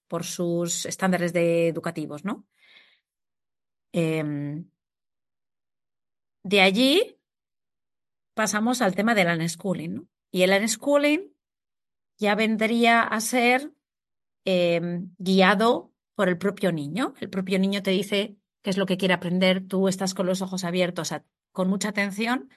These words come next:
para ver qué es lo que él está interesado y allí, pues, crear un ambiente en el que el niño pueda desarrollar esos intereses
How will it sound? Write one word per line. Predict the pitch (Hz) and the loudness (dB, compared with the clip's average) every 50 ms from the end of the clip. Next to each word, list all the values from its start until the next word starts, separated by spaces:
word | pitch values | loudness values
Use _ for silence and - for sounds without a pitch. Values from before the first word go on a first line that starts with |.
| _ _ _ _ _ _ _ | _ _ _ _ _ _ _
para | - 185 170 170 | -6 -2 0 2
ver | 185 190 190 190 | 2 2 0 0
qué | - 202 202 196 | -4 -2 0 0
es | 196 185 | 0 2
lo | 196 185 180 | 2 0 0
que | 180 190 180 175 170 175 175 170 - _ _ _ _ _ _ _ _ _ _ _ _ _ _ - | 0 0 0 0 0 0 -2 -8 -18 _ _ _ _ _ _ _ _ _ _ _ _ _ _ -4
él | 190 196 190 190 - _ _ _ _ - _ _ _ _ _ | -4 -2 -2 -8 -16 _ _ _ _ -20 _ _ _ _ _
está | 214 208 190 - 202 | -8 -8 -4 -2 -2
interesado | 208 202 214 208 233 220 - 277 285 320 349 415 508 622 - _ _ _ | 0 0 0 0 0 0 2 2 2 2 0 -2 -2 -6 -10 _ _ _
y | 190 175 175 | -6 -4 -2
allí, | 160 156 147 - 151 165 165 - 170 170 - _ _ | -2 -4 -4 -6 -6 -6 -6 -8 -10 -14 -18 _ _
pues, | - - 107 110 180 - - - - - _ _ _ _ _ _ _ _ _ _ _ _ _ _ _ _ _ _ _ _ _ _ _ _ _ _ _ _ _ _ _ _ _ _ | -10 -8 -6 -6 -6 -8 -10 -10 -14 -18 _ _ _ _ _ _ _ _ _ _ _ _ _ _ _ _ _ _ _ _ _ _ _ _ _ _ _ _ _ _ _ _ _ _
crear | - 214 190 196 202 202 202 202 202 208 | -4 -2 0 2 4 6 6 4 4 2
un | 214 208 208 208 | 0 0 0 0
ambiente | 190 196 208 214 190 202 214 214 233 240 240 240 240 254 285 403 494 - _ _ _ _ _ _ _ _ _ _ _ _ _ _ _ _ | 0 0 0 0 0 0 2 2 2 2 2 2 2 2 2 0 -4 -8 _ _ _ _ _ _ _ _ _ _ _ _ _ _ _ _
en | 202 190 185 | -2 0 0
el | 175 175 175 | 0 -2 -4
que | 175 - 185 | -4 -4 -2
el | 175 170 175 | -2 0 -2
niño | 180 180 180 190 196 202 233 254 - - _ _ _ _ _ _ _ _ _ _ _ _ _ _ _ _ _ _ _ _ _ _ _ _ _ _ _ _ _ _ _ _ | -2 0 0 0 0 0 -2 -2 -4 -8 _ _ _ _ _ _ _ _ _ _ _ _ _ _ _ _ _ _ _ _ _ _ _ _ _ _ _ _ _ _ _ _
pueda | 196 190 190 185 180 185 185 | -2 0 2 2 2 2 0
desarrollar | 185 202 185 196 190 190 185 185 196 202 | 0 0 -2 0 0 2 2 2 2 0
esos | 190 - 190 - 208 | -2 -4 -4 -2 0
intereses | 196 185 185 180 185 190 190 - 220 - - 262 254 - - - | 0 2 2 2 2 0 0 -2 -4 -4 -6 -8 -10 -14 -18 -20